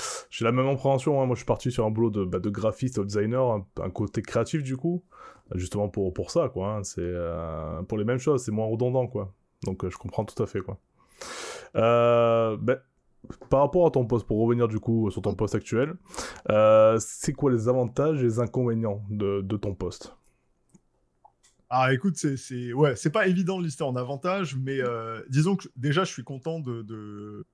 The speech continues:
Speaker 2: euh, de la boîte dans laquelle je travaille. Je suis content d'être à Ubisoft. Euh... je te dis qu'il y a quinze ans, avec, euh, mon blaze, euh, une tête d'arabe, tu cherches un taf en France, c'est chaud, hein. Je te dis tout de
Speaker 1: Ouais.
Speaker 2: suite,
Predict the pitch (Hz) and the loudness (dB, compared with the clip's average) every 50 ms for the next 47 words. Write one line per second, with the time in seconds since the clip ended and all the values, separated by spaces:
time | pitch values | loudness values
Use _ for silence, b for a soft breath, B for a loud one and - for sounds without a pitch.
0 | _ _ _ _ _ _ _ _ - - - - - - - - _ _ _ _ | _ _ _ _ _ _ _ _ -20 -18 -18 -18 -18 -20 -20 -20 _ _ _ _
1 | _ _ _ - 107 127 127 131 123 123 156 165 127 127 113 117 - 135 123 120 | _ _ _ -6 -2 0 0 0 0 0 0 -2 -2 -4 -10 -10 -8 -10 -10 -10
2 | - - 113 117 110 95 - _ - - 110 - - 135 127 151 156 156 135 123 | -10 -10 -8 -8 -8 -10 -12 _ -18 -18 -16 -12 -12 -10 -6 -6 -4 -2 -2 -4
3 | - - 117 110 113 113 123 123 - 151 160 165 - _ - - 113 104 98 104 | -4 -6 -8 -8 -8 -10 -12 -6 -4 -4 -4 -4 -6 _ -16 -14 -14 -12 -12 -12
4 | 101 92 95 95 98 98 92 90 87 - _ _ _ _ _ _ _ _ 139 123 | -12 -14 -14 -14 -14 -14 -16 -16 -18 -20 _ _ _ _ _ _ _ _ -10 0
5 | - 151 143 160 185 - - - 123 - 180 175 175 175 156 175 180 180 175 - | 0 2 2 2 0 0 0 0 0 0 -4 -4 -2 -2 -4 -4 -6 -6 -10 -10
6 | - - 117 123 131 127 - 135 120 120 143 151 160 156 151 156 156 156 156 120 | -8 -6 -4 -4 -4 -4 -4 -4 -4 -2 0 0 0 0 0 0 0 -2 -4 -8
7 | - - _ _ 117 107 107 131 139 147 143 165 160 139 131 147 143 139 147 147 | -12 -16 _ _ -10 -10 -8 -6 -8 -4 -2 -2 -2 0 0 0 2 0 -2 -4
8 | 143 117 - - - - - - - 143 - - 151 139 - 147 143 156 151 147 | -6 -10 -14 -4 2 2 2 2 2 -4 -4 -4 -8 -6 -4 0 0 0 0 -2
9 | - 131 - 175 170 127 - 135 123 - 160 139 113 104 - - - - 139 123 | -4 -4 -4 -4 -4 -4 -4 -4 -4 -4 -4 -4 -4 -6 -10 -14 -6 -4 -4 -4
10 | - - 185 170 - - 240 - 120 113 104 240 262 196 - | -4 -4 -6 -6 -4 -2 0 2 2 2 2 0 -2 -4 -6